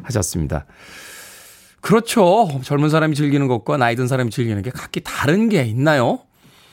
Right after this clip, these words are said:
저는 예전에 그 복싱 배우로 그 체육관 갔을 때요.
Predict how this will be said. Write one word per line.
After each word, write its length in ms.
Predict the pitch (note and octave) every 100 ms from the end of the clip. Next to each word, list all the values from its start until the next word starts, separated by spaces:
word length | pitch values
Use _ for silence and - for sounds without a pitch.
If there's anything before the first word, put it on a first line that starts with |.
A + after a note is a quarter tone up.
| _ _ _
저는 220 | D3 A3+
예전에 460 | F#3+ D3+ D#3 B3 A3+
그 300 | - E3 A2+ - _ _ _ _ _ _ -
복싱 420 | F#3+ G#3 C4+ C4+
배우로 280 | A3 F#3 B2+ _ _ _ _ _ _ _
그 180 | - A#2+
체육관 360 | - A3+ A3+ G3+
갔을 220 | D#3 A#2
때요. 340 | D#3 F#3+ C#2+